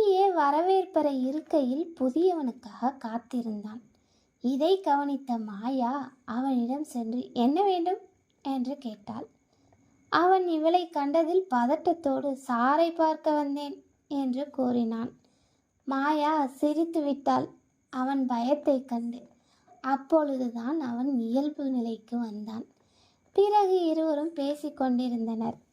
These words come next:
புதியவன் வரும் வரையிலும். புதியவன் இதை பற்றி மகிழினியிடம் கூறினான். புதியவனின் அம்மாவும்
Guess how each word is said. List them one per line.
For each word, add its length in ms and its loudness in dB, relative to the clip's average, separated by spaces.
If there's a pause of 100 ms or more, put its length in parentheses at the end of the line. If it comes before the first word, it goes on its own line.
(120)
புதியவன் 600 -4
வரும் 240 -4
வரையிலும். 500 -6 (800)
புதியவன் 580 4
இதை 300 0
பற்றி 400 -6
மகிழினியிடம் 960 -2
கூறினான். 600 -4 (720)
புதியவனின் 640 2
அம்மாவும் 720 -2